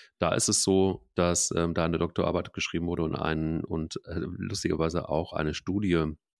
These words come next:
ähm, äh, initiiert wurde. Und da sind vierundneunzig, ähm, Patienten genommen worden. Und, äh, das ist natürlich weit entfernt von, ähm,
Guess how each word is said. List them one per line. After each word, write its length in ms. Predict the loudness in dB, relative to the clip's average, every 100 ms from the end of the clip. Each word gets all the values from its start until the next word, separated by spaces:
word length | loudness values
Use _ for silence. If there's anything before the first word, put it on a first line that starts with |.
| _
ähm, 540 | -6 -4 -2 -4 -6 -10 _ -20 -20 -20 -20 _ _
äh, 120 | -6 -2
initiiert 540 | 0 0 0 -2 -2
wurde. 200 | 0 2
Und 100 | 2
da 120 | 0
sind 260 | 0 0 0
vierundneunzig, 1600 | 0 2 2 2 0 0 2 2 0 0 0 -2 -4 -12 -16 -20 _ _ _ -10
ähm, 260 | -8 -8 -8
Patienten 520 | -8 0 0 0 0
genommen 400 | 2 2 0 0
worden. 480 | 0 0 0 -4 -6 -16 -20 -20 -20 _
Und, 340 | -4 -2 -2 -2
äh, 200 | 0 0
das 160 | -2
ist 60 | -4
natürlich 280 | -4 -4 0
weit 140 | 0
entfernt 480 | 0 -6 -2 0 -2
von, 520 | -2 0 2 -2 -6 _ _ _ _ _ _
ähm, 760 | -10 -6 -4 -4 -4 -4 -8